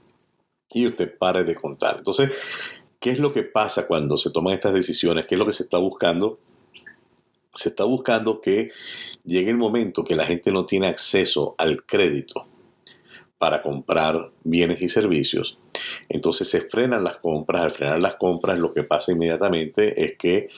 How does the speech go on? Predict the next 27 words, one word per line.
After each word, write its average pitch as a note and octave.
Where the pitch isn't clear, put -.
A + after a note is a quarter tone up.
eh, D2
los, D#2+
por D#2+
ejemplo, D#2+
los E2+
concesionarios, E2
las C#2+
empresas G2
empiezan D2+
a D#2+
bajar E2+
los G2
intereses G2
tra-, D#2+
o D#2
poner D#2+
ofertas F#2+
para D#2
captar F2+
clientes. -
Ah, C#2
una F#2
vez G2+
que F2
empieza E2
este G2+
proceso, -